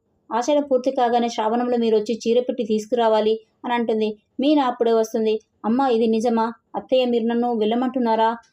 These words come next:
అని అంటుంది. అప్పుడు బాలు, "మీనా నీకు వెళ్ళాలని ఉందా?" అని అంటే తను సైలెంట్ అయిపోతుంది. ప్రభావతి, "రేయ్, అది ఆచారం పద్ధతి, ఖచ్చితంగా వెళ్ళాలి అంతే" అని అంటుంది. అయితే ఈ రోహిణి కూడా పంపిస్తున్నావా అని అంటాడు బాలు.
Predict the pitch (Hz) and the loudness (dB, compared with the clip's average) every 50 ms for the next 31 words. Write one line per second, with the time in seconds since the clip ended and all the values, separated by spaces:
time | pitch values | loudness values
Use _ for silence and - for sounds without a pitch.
0 | _ _ _ - - 233 240 233 226 214 233 220 220 220 220 214 _ _ _ - | _ _ _ -8 -4 -2 -2 0 0 0 0 0 0 0 -2 -4 _ _ _ -6
1 | 262 262 233 233 220 214 226 233 226 220 226 226 - _ _ - 214 214 226 226 | -2 0 0 0 2 2 2 2 2 2 0 0 -4 _ _ -6 -2 0 0 0
2 | 240 240 240 233 _ _ - 226 220 214 202 208 214 240 240 247 247 247 226 226 | 0 -2 -4 -6 _ _ -6 -6 -4 0 0 2 2 2 2 0 0 -2 0 0
3 | 233 226 233 233 233 240 - _ _ - 220 226 226 226 220 214 220 220 233 226 | 2 2 2 0 -2 -4 -8 _ _ -4 -2 -2 0 0 0 2 2 2 2 0
4 | _ _ _ _ _ _ _ _ _ _ _ _ _ - 247 233 226 233 - 247 | _ _ _ _ _ _ _ _ _ _ _ _ _ -2 0 0 0 0 0 0
5 | 226 226 233 226 226 226 220 220 220 214 214 220 214 214 - 262 262 294 285 262 | 0 2 2 2 0 0 0 0 -2 0 0 -2 -2 0 0 0 2 2 2 2
6 | - 240 226 233 226 _ _ - 214 226 233 233 220 - _ - 214 214 220 214 | 2 0 -2 -2 -4 _ _ -2 0 2 2 0 0 -4 _ -4 -2 0 0 2
7 | 220 226 220 254 247 247 233 226 233 226 214 254 233 214 233 226 247 240 - - | 0 0 0 0 0 0 0 0 -2 0 0 0 0 0 0 0 0 -2 -2 -2
8 | 294 277 269 226 202 226 233 247 247 240 226 220 214 - _ _ _ - 233 247 | -2 -2 0 0 2 2 2 2 2 2 2 0 -2 -4 _ _ _ -4 -2 0
9 | 240 285 269 220 - - _ _ _ - 262 262 254 247 226 226 226 220 214 220 | 2 2 2 2 0 -6 _ _ _ -8 -4 -4 -2 -2 0 0 0 -2 -2 -4
10 | 214 _ _ _ _ - - - 269 269 269 247 240 247 254 - - _ - 247 | -6 _ _ _ _ -8 -4 -4 -2 2 4 4 4 4 0 -4 -10 _ -2 0
11 | 247 233 247 269 302 330 339 311 285 294 285 262 254 254 247 - 240 233 233 285 | 4 4 6 6 6 6 4 4 4 4 4 4 2 2 0 0 -2 0 0 0
12 | 277 - 277 247 240 226 226 226 233 233 - - 262 247 240 220 226 220 233 240 | 0 0 0 0 0 2 0 0 -2 -4 -8 -8 -4 -2 -2 0 0 0 0 0
13 | 226 226 220 220 220 | 0 0 0 2 2